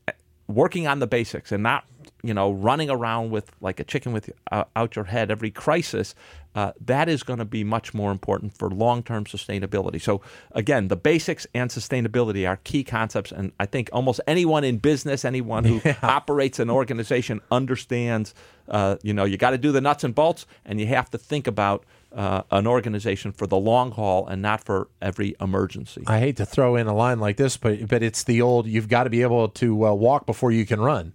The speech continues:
Speaker 1: Absolutely.
Speaker 2: Yeah.
Speaker 1: Absolutely.
Speaker 2: So really, this is why, uh, you, you've mentioned that this needs to be a concern, uh, of the global medical community, because you have a,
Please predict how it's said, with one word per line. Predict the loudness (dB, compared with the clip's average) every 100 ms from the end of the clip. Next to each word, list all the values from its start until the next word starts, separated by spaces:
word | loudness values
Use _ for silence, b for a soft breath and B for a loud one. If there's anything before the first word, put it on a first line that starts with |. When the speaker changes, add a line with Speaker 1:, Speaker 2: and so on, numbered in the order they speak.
| -16 -2
Speaker 1:
Absolutely. | -2 -2 -6 -4 -6 -6 -16 -6 0
Speaker 2:
Yeah. |
Speaker 1:
Absolutely. | 0 -2 -10 -8 -2
Speaker 2:
So | 2 2
really, | 4 4 4
this | 4 0 2
is | 2
why, | 4 4 4 4
uh, | 2 0 -2
you, | -4 -2 0 2
you've | 2 0 2
mentioned | 0 0 -2 -2 0
that | 2 2 0
this | -2 0 0 -2 -6
needs | 0 2 2 0
to | 2
be | 4 2
a |
concern, | 0 -4 0 0 2 -2 -6 0
uh, | 0 2
of | 2
the | 2
global | 4 4 4 2
medical | 2 2 0 -2
community, | 2 4 4 4
because | 2 2 2 2 0 B B B B B _
you | 0 4
have | 4 4 4
a, | 0